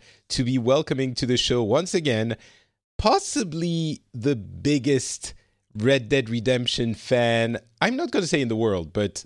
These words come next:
the biggest Red Dead Redemption fan I know, one Mister Scott Johnson from Utah, United States of America.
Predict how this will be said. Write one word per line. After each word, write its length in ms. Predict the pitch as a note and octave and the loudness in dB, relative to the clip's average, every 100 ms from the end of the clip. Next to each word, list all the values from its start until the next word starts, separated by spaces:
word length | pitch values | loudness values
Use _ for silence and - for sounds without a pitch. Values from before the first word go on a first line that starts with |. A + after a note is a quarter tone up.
| - | -8
the 160 | A2+ | -6
biggest 520 | A#2+ G2 D3+ D3 C3 B2 | -4 -2 -2 0 0 -2
Red 160 | A2+ | 0
Dead 160 | A#2 A2+ | 0 -2
Redemption 420 | G#2 G2+ - G2 | -4 -4 -4 -6
fan 280 | - G#2 F#2+ | -2 -2 -2
I 240 | - E3+ F#3+ | 0 2 2
know, 380 | C#3 F#2 F2 F2+ _ _ _ _ - | 0 0 -2 -6 _ _ _ _ -2
one 420 | B2 E3+ F3+ D#3+ | 2 2 2 -4
Mister 560 | C3 C3 - C#3 C3 B2+ - | -2 -2 0 2 2 0 -4
Scott 380 | - C3+ A#2+ G2 | -2 2 2 2
Johnson 500 | A2 G#2 - A2 G#2 | -2 -2 -2 -2 -2
from 260 | A2 G2+ | -2 -2
Utah, 560 | G2 A2 G2+ - G2 G2 - _ _ _ _ - | -2 -2 0 0 2 0 -4 _ _ _ _ -6
United 460 | G2+ F#2+ F2 F#2+ | -2 -2 -2 -4
States 340 | - G2+ F2 - | -6 -4 -4 -4
of 100 | F2 | -6
America. 440 | E2+ D#2 - - | -6 -8 -14 -18